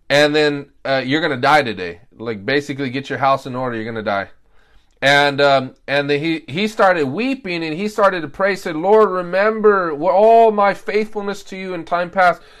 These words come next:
'Cause there, he, he, you know, he started failing in his life. And so when he, when he prayed that, then Nathan the prophet said, "The Lord has extended to you, uh, fifteen years."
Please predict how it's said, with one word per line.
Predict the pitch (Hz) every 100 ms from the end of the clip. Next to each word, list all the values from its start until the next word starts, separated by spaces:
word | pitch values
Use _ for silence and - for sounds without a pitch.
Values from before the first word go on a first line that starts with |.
| _
'Cause | 160
there, | 151 170
he, | 147 170
he, | - 160 156 - 143
you | 151
know, | 147 147
he | 156
started | 151 175 175 165
failing | - - 180 190 175
in | 156 135
his | 143 127
life. | 170 185 151 - _ _ _ _ _ - - - - - - -
And | - 151
so | 147 180
when | 170
he, | 170 175 160
when | 151 143
he | 156
prayed | 131 196 220 185
that, | 170 170 139
then | 147 151 143
Nathan | 151 170 170 180
the | 147
prophet | - 170 165 143
said, | - 160 151 -
"The | 131
Lord | 139 156 156
has | 139
extended | 135 - 147 147 127
to | -
you, | 139 131 131
uh, | 131 135 127 123
fifteen | - 143 - 131 120
years." | 101 67 -